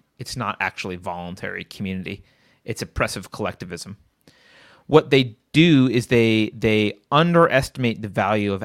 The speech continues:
actual voluntary community, and they think that their life will be better off if they just separate and go be a hermit in the woods. And that actually does suck. <laughs> That's a horrible, horrible existence.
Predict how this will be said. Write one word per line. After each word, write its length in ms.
actual 420
voluntary 600
community, 480
and 200
they 80
think 280
that 180
their 140
life 260
will 80
be 100
better 280
off 220
if 100
they 120
just 260
separate 440
and 100
go 140
be 120
a 60
hermit 360
in 80
the 80
woods. 460
And 520
that 300
actually 400
does 380
suck. 480
<laughs> 80
That's 220
a 140
horrible, 840
horrible 600
existence. 640